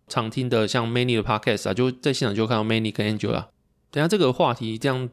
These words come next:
打开好像也不太好，因为你要我现在马上讲说现场有多少人，好像也讲不太出来。但是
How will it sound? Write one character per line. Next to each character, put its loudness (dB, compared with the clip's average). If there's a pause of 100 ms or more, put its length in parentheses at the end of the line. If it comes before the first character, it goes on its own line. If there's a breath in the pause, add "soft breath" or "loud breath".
打 -4
开 0
好 4
像 2
也 2
不 0
太 2
好， -10
因 0
为 6
你 2
要 4
我 4
现 0
在 2
马 -2
上 2
讲 -2
说 2 (120)
现 -2
场 0
有 -2
多 2
少 2
人， -2 (140)
好 -4
像 0
也 2
讲 -4
不 -6
太 -2
出 -4
来。 2
但 -2
是 -4